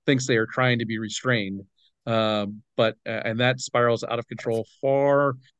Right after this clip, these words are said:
more quickly than I think either side cares to admit, especially in public. Uh, and so we need contact and dialogue and discussion to, to work through some of these thorny problems, with the fact that we may never come to a solution,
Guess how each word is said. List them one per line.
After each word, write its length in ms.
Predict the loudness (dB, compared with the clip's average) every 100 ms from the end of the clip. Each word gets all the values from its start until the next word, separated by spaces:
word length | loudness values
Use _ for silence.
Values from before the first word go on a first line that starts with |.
| 0
more 160 | 2
quickly 400 | 2 0 0 -2
than 160 | -2 -4
I 100 | -6
think 260 | -4 -6 -6 -4
either 240 | -2 -2
side 320 | -2 -2 -2
cares 220 | -4 -4 -4
to 100 | -8
admit, 220 | -6 -8
especially 380 | -6 -4 -4 -6
in 80 | -6
public. 340 | -6 -6 -10 -14 _ -20 _ -8
Uh, 200 | -6 -4
and 120 | -6 -6
so 140 | -4
we 80 | -2
need 440 | 0 2 2 0 -8 _ _
contact 500 | -2 0 4 4 2
and 140 | -2 0
dialogue 540 | 2 2 2 0 -2
and 140 | -8 -12
discussion 640 | -4 0 2 0 -8 -8 -8
to, 180 | -8
to 160 | -8 -6
work 220 | -4 -4 -4
through 200 | -6 -4
some 160 | -6
of 40 | -8
these 200 | -8 -8
thorny 220 | -6 -6
problems, 560 | -6 -4 -4 -6 -12 -16 _ -20 -4
with 160 | -2 0
the 140 | -2
fact 320 | 0 0 0
that 180 | 2 0 0 -2
we 160 | 0
may 220 | 4 4 6
never 280 | 6 6
come 200 | 2 0
to 80 | 0
a 40 | -2
solution, 560 | -2 -4 -4 -4 -6